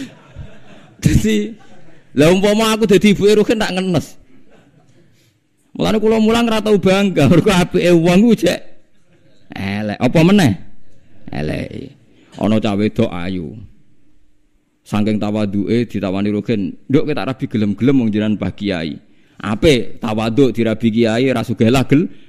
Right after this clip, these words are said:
gelem. Tapi musibah bagi mboke. Lah, dhe mantu ngene iki masa depane piye? <laughs> Dadi wong iku mahasinuhu wae. Masawiyah. Apike wae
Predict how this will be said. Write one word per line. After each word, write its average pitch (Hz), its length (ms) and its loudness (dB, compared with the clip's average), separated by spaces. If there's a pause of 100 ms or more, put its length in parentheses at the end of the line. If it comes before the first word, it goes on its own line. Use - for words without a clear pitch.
(120)
gelem. - 320 -8
Tapi 135 240 0
musibah 131 480 0
bagi 117 240 2
mboke. 104 380 2 (840)
Lah, 151 160 4
dhe 147 160 6
mantu 160 320 0
ngene 160 160 0
iki 175 160 0
masa 175 240 -2
depane 160 400 4
piye? 170 560 6 (960)
<laughs> - 1300 -8
Dadi 262 380 4
wong 254 480 0
iku 254 240 -2
mahasinuhu 220 840 2 (120)
wae. 175 400 -2 (400)
Masawiyah. 90 760 -6
Apike 196 600 2
wae 190 400 2